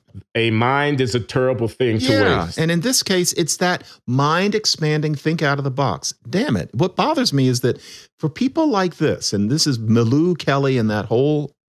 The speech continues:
Speaker 2: ilk of person, they think thinking out of the box is thinking of ways to assail things as racist. That's the box they think out of. But they don't seem to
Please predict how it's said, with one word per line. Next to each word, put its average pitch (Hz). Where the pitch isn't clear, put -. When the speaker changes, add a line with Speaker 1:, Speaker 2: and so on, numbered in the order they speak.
Speaker 2:
ilk 175
of -
person, 92
they 214
think 214
thinking 190
out 156
of 131
the 127
box 113
is 110
thinking 151
of 110
ways 117
to 92
assail 117
things 101
as 92
racist. 95
That's 143
the 131
box 120
they 95
think 87
out 73
of. -
But 143
they 160
don't 214
seem 226
to 196